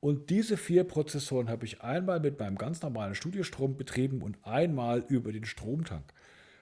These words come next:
Und dann habe ich diesen Mix einfach zweimal rauslaufen lassen und aufgenommen. Und ich habe nur die Stecker umgesteckt. Es ist ein Unterschied wie Tag und Nacht.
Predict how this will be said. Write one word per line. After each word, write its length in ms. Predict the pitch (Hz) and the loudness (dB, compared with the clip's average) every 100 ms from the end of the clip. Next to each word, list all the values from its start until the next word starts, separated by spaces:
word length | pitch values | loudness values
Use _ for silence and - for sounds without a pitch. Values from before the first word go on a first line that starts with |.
| _ | _
Und 160 | - 117 | -6 2
dann 100 | 139 | 6
habe 180 | 139 202 | 6 4
ich 60 | 185 | 0
diesen 220 | 156 139 | 0 0
Mix 160 | 180 - | -2 0
einfach 260 | 165 175 | 2 2
zweimal 400 | 170 139 147 185 | -2 0 4 4
rauslaufen 520 | 139 135 165 156 143 | 4 4 4 0 0
lassen 220 | 147 139 143 | -2 -2 -4
und 100 | 135 | -2
aufgenommen. 480 | 107 120 113 90 80 _ _ _ _ _ - _ - | -2 -2 -2 -4 -8 _ _ _ _ _ -20 _ -4
Und 100 | 131 | 0
ich 60 | |
habe 100 | 156 - - | 0 0 2
nur 380 | 147 208 220 214 - | 4 6 4 0 -8
die 60 | |
Stecker 360 | 143 - 131 131 | -2 2 4 2
umgesteckt. 520 | 104 95 - - - - _ _ _ - | 0 -2 -6 -10 -18 -20 _ _ _ -6
Es 140 | 120 | -4
ist 120 | 135 147 | -2 -2
ein 60 | |
Unterschied 500 | - 151 165 131 147 | 2 2 2 0 -2
wie 60 | 139 | -4
Tag 260 | - 110 | -6 -4
und 80 | 110 | -2
Nacht. 300 | 87 - - | -4 -8 -16